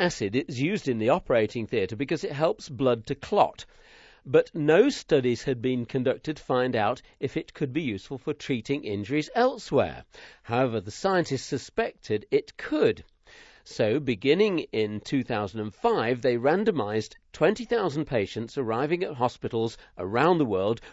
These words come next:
with severe bleeding from injuries to receive either injections of tranexamic acid or injections of an equivalent-looking placebo. At a news conference in London,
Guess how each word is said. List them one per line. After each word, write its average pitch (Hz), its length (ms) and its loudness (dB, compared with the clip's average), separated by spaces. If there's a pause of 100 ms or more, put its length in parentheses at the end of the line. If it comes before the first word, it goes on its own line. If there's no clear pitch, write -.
with 101 140 -2
severe 156 560 2
bleeding 127 640 0 (240)
from 85 220 -8
injuries 120 580 -2 (180)
to 147 100 -2
receive 131 420 0 (160)
either 214 540 4
injections 131 880 0
of 107 160 -4 (100)
tranexamic 117 720 -2
acid 190 380 -4 (300)
or 196 320 6
injections 147 720 0
of - 180 -2
an 151 80 2
equivalent-looking 117 800 0
placebo. 127 680 -4 (580)
At 135 320 -10
a 139 80 0
news 180 320 2
conference 117 460 0
in 110 80 -2
London, 147 420 4